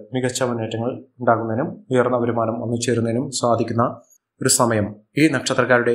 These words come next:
ജീവിതത്തിൽ എത്തിയിരിക്കുന്ന ഒരു സാഹചര്യങ്ങളാണ് കണ്ടിരിക്കുന്നത്. മികച്ച രീതിയിൽ മികച്ച ഉയർച്ചകളൊക്കെ അനുഭവിക്കാൻ ഇവർക്ക് സാധിക്കും. സാമ്പത്തിക അച്ചടക്കം പാലിക്കുക. ഇവർക്കുണ്ടായിരുന്ന മാനസിക വിഷമതകളൊക്കെ മാറാനുള്ള അവസരങ്ങൾ വന്നു ചേരുന്നു. അടുത്ത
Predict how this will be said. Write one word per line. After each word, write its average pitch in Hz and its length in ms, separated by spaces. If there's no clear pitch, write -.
ജീവിതത്തിൽ 117 280
എത്തിയിരിക്കുന്ന 110 420
ഒരു 127 100
സാഹചര്യങ്ങളാണ് 113 680
കണ്ടിരിക്കുന്നത്. 107 520
മികച്ച 139 260
രീതിയിൽ 120 300
മികച്ച 120 320
ഉയർച്ചകളൊക്കെ 113 560
അനുഭവിക്കാൻ 113 460
ഇവർക്ക് 107 260
സാധിക്കും. 113 340
സാമ്പത്തിക 127 420
അച്ചടക്കം 113 560
പാലിക്കുക. 110 380
ഇവർക്കുണ്ടായിരുന്ന 123 560
മാനസിക 123 460
വിഷമതകളൊക്കെ 113 640
മാറാനുള്ള 107 420
അവസരങ്ങൾ 113 460
വന്നു 117 200
ചേരുന്നു. 127 260
അടുത്ത 170 260